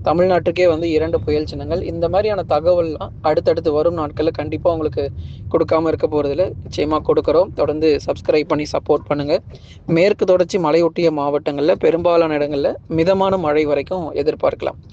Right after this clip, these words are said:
அ, மேற்கு தொடர்ச்சி மலையொட்டிய மாவட்டங்கள் நீலகிரி மற்றும் கோயம்புத்தூர் மாவட்டத்தில் ஒரு சில இடங்கள்ல பகுதியாக மழை வாய்ப்பு இருக்கும்.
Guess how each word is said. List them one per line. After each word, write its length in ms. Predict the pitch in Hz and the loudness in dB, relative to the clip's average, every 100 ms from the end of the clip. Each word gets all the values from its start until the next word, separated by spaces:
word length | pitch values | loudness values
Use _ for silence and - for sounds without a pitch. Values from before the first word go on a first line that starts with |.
| - - - - - | -20 -20 -20 -6 0
அ, 180 | 151 | 2
மேற்கு 340 | 147 170 190 185 | 4 2 2 4
தொடர்ச்சி 300 | 175 165 170 | 2 2 -2
மலையொட்டிய 460 | 156 156 151 156 | 0 2 2 -2
மாவட்டங்கள் 520 | 151 143 143 151 185 175 | -4 -2 -2 -2 -4 0
நீலகிரி 440 | 170 180 170 170 | 2 2 0 -4
மற்றும் 280 | 160 147 147 - | -6 -6 -4 -2
கோயம்புத்தூர் 400 | 143 156 156 147 | 0 0 -2 -2
மாவட்டத்தில் 640 | 139 139 135 - 185 277 - - - - | -4 -6 -8 -4 -4 -4 -12 -20 -20 -2
ஒரு 260 | 156 202 240 | 2 4 4
சில 240 | - 214 | 2 0
இடங்கள்ல 420 | 190 180 170 190 233 | 2 0 0 0 0
பகுதியாக 580 | - 160 175 175 175 180 | 0 2 2 4 4 2
மழை 300 | 170 151 156 | -2 0 2
வாய்ப்பு 280 | 160 147 165 | 2 2 0
இருக்கும். 300 | 151 151 | -2 -4